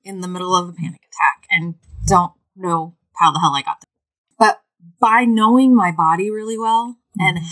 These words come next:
Speaker 1: how my body processes stress and when I am triggered, whether that is emotionally, mentally, physically, Mari, you talked about being sick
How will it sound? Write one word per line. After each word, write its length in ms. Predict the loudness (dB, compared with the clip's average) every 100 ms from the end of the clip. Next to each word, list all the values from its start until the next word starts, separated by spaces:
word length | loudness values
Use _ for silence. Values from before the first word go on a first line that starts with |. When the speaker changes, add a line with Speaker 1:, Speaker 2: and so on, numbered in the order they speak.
| -2
Speaker 1:
how 520 | 2 4 4 0 -2 -6 _ _ _
my 160 | 0 2
body 300 | 4 2 0
processes 580 | -4 -8 -8 -8 -6 -4
stress 680 | -4 -4 -2 -4 -4 -8 -16 _ _ _ _
and 240 | 0 2
when 220 | 0 0 4
I 160 | 2
am 300 | 2 0 -2
triggered, 640 | -2 -4 -4 -4 -4 -6 -8 _ _ _
whether 480 | -2 0 2 0 2
that 320 | 4 6 4
is 640 | 2 -2 -2 -2 -2 -2 -8 _
emotionally, 880 | 2 4 2 0 -2 -4 -6 -8 -8 -4
mentally, 840 | -2 -2 0 0 0 0 -4 -6 _ _ 0
physically, 600 | 2 2 -2 -4 -4 0
Mari, 220 | 0 0
you 120 | -2
talked 260 | -2 -2 0
about 140 | 0
being 160 | 0 -4
sick 560 | -2 0 2 0 -4